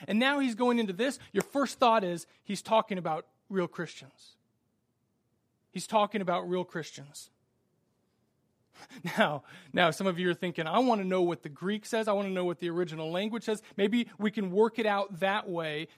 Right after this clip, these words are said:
to, to say this is not talking about new believers. So let's jump into that side of it, okay? So right off the bat, it says impossible. You wanna, that means in the Greek? It means impossible, okay? And, and so there's no real hope in that.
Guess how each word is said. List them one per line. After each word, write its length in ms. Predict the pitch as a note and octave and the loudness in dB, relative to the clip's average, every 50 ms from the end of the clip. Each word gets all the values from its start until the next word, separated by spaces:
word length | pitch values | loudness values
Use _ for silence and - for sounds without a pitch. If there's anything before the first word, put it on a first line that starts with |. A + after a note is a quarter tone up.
| _ | _
to, 160 | - F#3+ F#3+ F#3+ | -10 -10 -10 -10
to 140 | - - F#3 | -10 -10 -8
say 200 | - G#3 F#3+ F3+ | -4 -4 -4 -2
this 220 | E3+ G3 F#3 - | -2 -4 -4 -4
is 120 | G#3 E3+ E3+ | -8 -6 -4
not 420 | F#3+ G3 F#3+ F#3 F3+ E3+ - - _ - _ - | -2 0 0 0 -2 -4 -8 -12 _ -20 _ -4
talking 400 | - G#3+ G3 F#3 - - F#3 F3 | 0 2 2 2 0 -4 -6 -4
about 320 | D#3 E3+ D#3 D3+ D#3+ - - - | -2 -2 -2 -2 -2 -6 -10 -8
new 160 | F#3 F#3 F#3+ F3 | -2 -2 -2 0
believers. 460 | D#3+ E3+ E3 D#3+ D#3 C#3 C#3+ C3 - | 0 -2 -2 -2 -2 -4 -6 -8 -6
So 100 | - F3+ | -6 -4
let's 220 | F3 F#3 F3+ - | -2 -2 -4 -4
jump 260 | - - G#3+ G3 - | 0 0 0 0 0
into 160 | G3 F#3+ F3 D#3 | -2 -4 -2 -2
that 220 | F3 F3+ F#3 - | -4 -4 -4 -4
side 220 | - E3+ D#3 D3+ | -4 -4 -2 -2
of 100 | D3+ C#3 | -4 -6
it, 60 | D3 D3+ | -8 -10
okay? 280 | D3 - F3 F#3 F#3+ - - - | -4 0 0 0 0 -2 -8 -14
So 300 | - - G#3 G3 F3+ - - - - | 0 4 4 4 4 2 -2 -12 -4
right 220 | - F#3+ G#3 A3 A3+ | 6 10 12 12 12
off 100 | A3 - | 10 6
the 60 | G3 | 8
bat, 220 | F3+ G#3 G#3+ A3+ | 8 8 8 8
it 100 | A3 F#3+ | 4 2
says 240 | - G#3+ G3 F3+ - | 0 0 0 0 0
impossible. 720 | - G#3 F3+ - - A#3+ A#3+ B3+ A#3+ - B3 A3 B3 A#3+ | -2 -4 -4 0 2 4 4 4 4 2 -4 -2 0 0
You 100 | A#3 A3 | 2 2
wanna, 300 | A3 A3 A3 A3+ A3 G3+ - _ _ _ _ - _ _ G3+ G3+ F#3 F3+ | 2 2 2 0 -2 -4 -8 _ _ _ _ -20 _ _ -16 -12 -6 2
that 280 | G#3 A3 A3+ A3 G#3+ | 2 4 4 2 0
means 260 | A3+ A3+ A3+ A3 F#3 | 0 0 0 0 -2
in 60 | G#3 A3 | -2 -4
the 80 | A3 | -4
Greek? 440 | F#3+ A#3 A#3+ C4 B3+ - - G3+ - _ _ _ _ _ | -2 -2 -2 -2 -4 -8 -16 -20 -20 _ _ _ _ _
It 80 | - F#3+ | -6 -2
means 220 | G#3 G#3+ G#3 F#3 | 0 0 2 2
impossible, 760 | G3+ F3+ - - G#3+ G#3 G3 - - E3+ D3+ D3 C#3 C3+ - _ _ _ _ _ _ _ - | 0 -2 2 4 4 4 4 2 -2 -10 -8 -8 -12 -12 -14 _ _ _ _ _ _ _ -6
okay? 440 | F3+ E3+ - G#3+ G#3+ A3 G#3+ G#3 A3+ | -6 0 2 4 4 4 4 2 2
And, 240 | G#3+ G#3+ A3+ A3+ A3+ | 2 2 2 2 0
and 100 | G#3 - | 2 4
so 100 | A3+ G#3+ | 4 6
there's 220 | G3+ G#3+ G3+ - | 6 6 4 6
no 320 | A3+ A3+ A#3 A#3 A#3 A#3 - - - - | 6 6 10 10 8 8 6 -4 -10 -2
real 200 | G#3 A#3 A3+ G3+ | 4 6 6 6
hope 280 | F3 A3+ A#3 A#3+ - A3+ | 8 8 6 6 6 0
in 120 | G#3 G3 | 0 2
that. 360 | G#3+ A3+ A3+ A3+ A3+ G#3 - | 4 4 4 4 4 0 -2